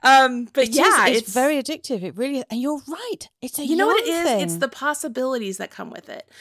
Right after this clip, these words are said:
Speaker 1: Like, you buy
Speaker 2: Yes.
Speaker 1: that ball of yarn, it's not just this wonderful, soft, great ball of yarn. It's the possibilities that can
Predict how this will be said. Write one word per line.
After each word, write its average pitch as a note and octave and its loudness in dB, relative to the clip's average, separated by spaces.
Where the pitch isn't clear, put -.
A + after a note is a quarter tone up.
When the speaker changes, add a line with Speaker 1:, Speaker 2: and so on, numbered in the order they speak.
Speaker 1:
Like, B3 -4
you C#4 -4
buy C4+ 0
Speaker 2:
Yes. D4+ 2
Speaker 1:
that E4 -2
ball A#3 0
of A3 -6
yarn, G#3 -2
it's G#3+ -12
not C#4 -6
just E4 -6
this A#3+ -12
wonderful, G#3+ -6
soft, G3 -10
great F#3+ -6
ball F3+ -8
of E3+ -16
yarn. F#3 -6
It's G#3+ -12
the A3+ -6
possibilities A3 -6
that - -10
can F3+ -10